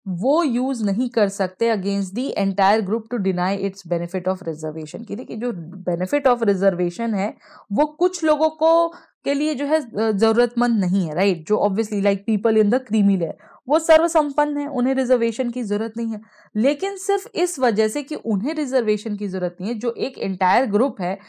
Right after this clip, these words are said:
जिसे कि है, हम उनको नेग्लेक्ट नहीं कर सकते हैं, ठीक है। बैकग्राउंड अगर इस केस का देखें तो इस, अ,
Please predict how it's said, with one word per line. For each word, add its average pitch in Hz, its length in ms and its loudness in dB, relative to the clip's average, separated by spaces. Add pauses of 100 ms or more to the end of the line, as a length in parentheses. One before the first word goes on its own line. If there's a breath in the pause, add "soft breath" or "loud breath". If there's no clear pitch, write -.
(260 loud breath)
जिसे 220 260 -2
कि 269 220 -6
है, 226 280 2
हम 294 320 -2
उनको 254 300 0
नेग्लेक्ट 214 540 -2
नहीं 170 240 -4
कर 170 140 -4
सकते 156 360 -10
हैं, 151 200 -12 (480 soft breath)
ठीक 214 160 0
है। 214 120 -4 (380 loud breath)
बैकग्राउंड 220 600 4
अगर 277 200 2
इस 262 140 -4
केस 214 280 0
का 185 140 0
देखें 185 320 -4
तो 277 100 -4
इस, 269 140 -8 (180)
अ, 208 160 -2